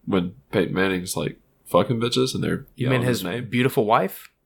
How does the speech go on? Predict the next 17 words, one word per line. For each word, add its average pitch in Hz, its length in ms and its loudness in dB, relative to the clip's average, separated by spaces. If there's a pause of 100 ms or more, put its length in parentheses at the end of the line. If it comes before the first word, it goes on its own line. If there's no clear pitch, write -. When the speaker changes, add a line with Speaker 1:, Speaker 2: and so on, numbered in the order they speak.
(100)
Speaker 1:
Uh, 50 1500 -6 (300)
okay. 131 340 2
You 113 100 4
haven't 117 140 4
heard 117 100 2
the 110 40 -2
same 110 180 -2
stories? 143 460 -4 (240)
Speaker 2:
No, 104 300 -2
I 101 80 0
haven't. 110 380 2 (100)
Speaker 1:
Yeah, 170 200 6
he 113 80 4
was 110 120 4
getting 135 160 4
a 117 40 0
massage 104 760 2